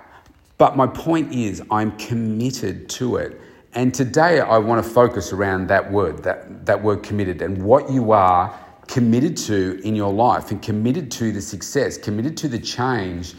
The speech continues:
so that you can achieve things that you perhaps once thought you never could. Like right now, I'm in my studio, I'm looking at my wall, and there's probably thirty plus, maybe forty. I'm about to put a whole bunch more up on, on the wall,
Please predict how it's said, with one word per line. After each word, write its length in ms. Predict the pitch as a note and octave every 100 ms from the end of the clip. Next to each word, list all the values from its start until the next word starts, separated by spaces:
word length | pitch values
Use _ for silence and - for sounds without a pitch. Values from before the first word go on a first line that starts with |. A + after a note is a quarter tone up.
| - - - -
so 260 | - B2+
that 200 | A#2 A#2
you 100 | A#2
can 140 | A#2 A#2+
achieve 640 | A2+ - - C3+ E3 D#3
things 500 | - - B2+ B2 A#2+
that 160 | B2+ A#2
you 80 | A#2+
perhaps 440 | A#2 B2 A#2+ -
once 380 | A2 A2+ A#2+ A2+
thought 300 | - G#2 G2
you 160 | G2 G2
never 340 | F#2+ F#2+ G2
could. 380 | G2+ G2 D#2 D2 - - _ _ - - - - -
Like 160 | C3 B2+
right 180 | E3+
now, 320 | C3 B2+ B2+ B2
I'm 100 | A2
in 100 | A2+
my 100 | G#2
studio, 880 | - - G#2+ G#2+ A2 G#2+ G#2 G2+
I'm 240 | G2+ G2 G#2
looking 280 | G#2 A#2+ G#2+
at 180 | G2+
my 160 | G#2 G2
wall, 680 | F#2 F2+ A#2 A#2+ E2+ F2 - - -
and 220 | A2 G#2+
there's 140 | G#2+ B2
probably 260 | D#3+ D3+
thirty 680 | A2+ - A#2+ A#2+ B2 A#2+ A#2 A2 - - - E2+ -
plus, 580 | - F#2+ G2+ - -
maybe 280 | D#2+ F#2+ G2
forty. 480 | F2+ - F#2 F#2+ F#2+
I'm 120 | F2+
about 260 | F2+ F#2+ F#2+
to 60 |
put 120 | - G2
a 60 |
whole 160 | F2+ F#2+
bunch 300 | F#2 F2 -
more 200 | F#2+ F#2+
up 400 | F2+ - - -
on, 160 | F#2+ F2
on 240 | - F#2
the 60 | F#2+
wall, 380 | F2 E2+ F2